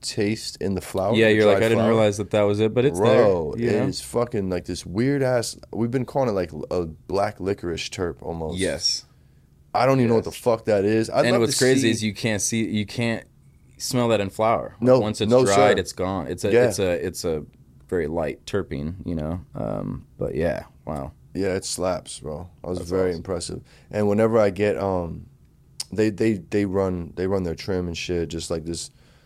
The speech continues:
Speaker 1: this other brand, I know they run their trim. Just do, like, uh, whatever the fuck, I don't know.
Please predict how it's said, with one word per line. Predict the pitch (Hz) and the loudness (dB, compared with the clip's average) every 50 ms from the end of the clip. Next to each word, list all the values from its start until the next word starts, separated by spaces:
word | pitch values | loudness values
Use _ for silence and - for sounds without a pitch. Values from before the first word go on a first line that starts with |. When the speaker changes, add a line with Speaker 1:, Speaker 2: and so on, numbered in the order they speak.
| - - | -18 -12
Speaker 1:
this | - 85 - - | -10 -6 -2 0
other | 107 101 98 92 | 0 2 2 0
brand, | 78 90 95 98 95 92 90 87 82 - - - - | 0 0 0 0 2 0 0 -2 -6 -10 -12 -10 -6
I | 90 92 | -4 -2
know | 92 98 95 | -2 0 0
they | 90 90 | 0 0
run | 87 90 92 90 | 0 0 -2 -2
their | 87 87 | -2 -4
trim. | 82 - - 95 90 87 85 | -6 -6 -4 -4 -4 -4 -4
Just | 82 82 85 - | -8 -10 -10 -10
do, | 85 85 85 | -8 -6 -4
like, | 82 82 80 80 80 - | -4 -4 -4 -4 -6 -6
uh, | 87 82 80 80 82 80 80 - - | -6 -4 -4 -4 -6 -8 -12 -14 -12
whatever | - - 85 80 73 65 | -10 -8 -8 -8 -8 -10
the | 62 - | -10 -14
fuck, | - - - 64 - - - | -14 -14 -14 -14 -14 -14 -14
I | - | -12
don't | 73 65 58 | -12 -12 -12
know. | 60 60 - | -12 -14 -14